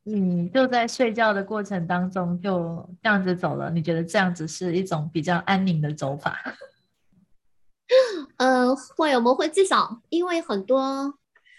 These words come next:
Speaker 2: 很多人是插管啊、急救啊，然后我有一个朋友，植物人躺在床上已经快两年了，对，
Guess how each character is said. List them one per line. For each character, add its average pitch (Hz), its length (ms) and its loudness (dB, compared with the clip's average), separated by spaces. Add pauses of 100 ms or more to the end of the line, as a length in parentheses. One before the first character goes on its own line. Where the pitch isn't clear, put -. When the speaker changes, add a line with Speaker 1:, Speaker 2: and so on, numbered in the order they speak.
(220)
Speaker 2:
很 247 160 0
多 320 160 2
人 254 300 2
是 269 320 -4 (140)
插 277 260 0
管 208 360 2
啊、 190 180 -6
急 208 320 -6
救 254 420 2
啊， 185 540 -2
然 202 160 0 (260)
后 233 380 -2
我 254 180 6
有 285 100 4
一 240 80 4
个 294 160 -2
朋 202 460 -2
友， 196 360 -4 (600)
植 226 220 6
物 277 240 8
人 190 400 2
躺 185 320 -4
在 240 320 2
床 185 380 -2
上 202 380 0 (500)
已 196 120 2
经 240 280 0
快 247 260 0
两 175 440 4
年 175 300 -4
了， 185 240 -10 (340)
对， 214 440 0